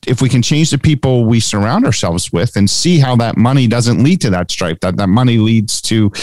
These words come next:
can lead to other things, can lead to opportunity, can lead to all sorts of things. It affords us the opportunity to reconsider some of these conditioned beliefs. Now, obviously, reconsidering them in our conscious mind and getting them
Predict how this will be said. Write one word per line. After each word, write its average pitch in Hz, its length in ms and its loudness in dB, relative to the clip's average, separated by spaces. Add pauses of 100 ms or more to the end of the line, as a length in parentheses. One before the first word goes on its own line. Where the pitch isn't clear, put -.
(120)
can 147 160 2
lead 143 140 2
to - 140 -2
other 123 220 2
things, 185 320 0
can 120 140 2
lead 117 140 2
to - 140 -4
opportunity, 117 640 0
can 117 200 2
lead 131 200 2
to 127 180 2 (280)
all 196 180 0
sorts 262 460 -2
of - 100 -6
things. 90 420 -2 (1120)
It 120 80 0
affords 180 380 0
us 185 140 -2
the 156 80 0
opportunity 139 480 0
to 113 60 4
reconsider 135 640 2
some 113 220 0
of 104 80 0
these 107 180 2
conditioned 98 480 0
beliefs. 87 380 -2
Now, 135 240 -2 (220)
obviously, 151 360 0
reconsidering 135 680 2
them 120 140 2
in 110 60 2
our 107 80 -2
conscious - 400 -4
mind 113 260 0
and 107 80 2
getting 123 260 0
them 110 200 2